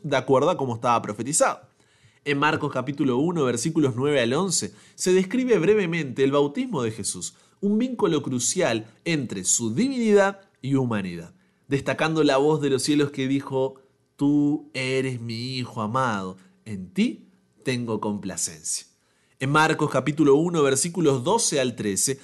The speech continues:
señala las tentaciones en el desierto y cómo la guerra que este rey venía a pelear no era solamente física, sino sobre todo espiritual.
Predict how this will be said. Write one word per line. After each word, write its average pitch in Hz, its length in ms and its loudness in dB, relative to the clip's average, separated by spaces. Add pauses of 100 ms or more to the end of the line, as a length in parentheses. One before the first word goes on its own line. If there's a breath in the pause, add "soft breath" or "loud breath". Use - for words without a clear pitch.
(160 loud breath)
señala 208 340 2
las 214 180 2
tentaciones 185 520 0
en 165 80 -2
el 143 140 0
desierto 180 520 0
y 156 40 2
cómo 220 240 -4
la 180 160 4
guerra 208 400 2
que 196 80 -2
este 190 240 0
rey 196 240 2
venía 185 340 -2
a 151 100 -2
pelear 113 440 -2 (240 soft breath)
no 147 100 -4
era 165 100 -4
solamente 165 560 -6
física, 175 480 -4
sino 170 200 -8
sobre 185 240 -2
todo 196 400 -2
espiritual. 208 1160 -2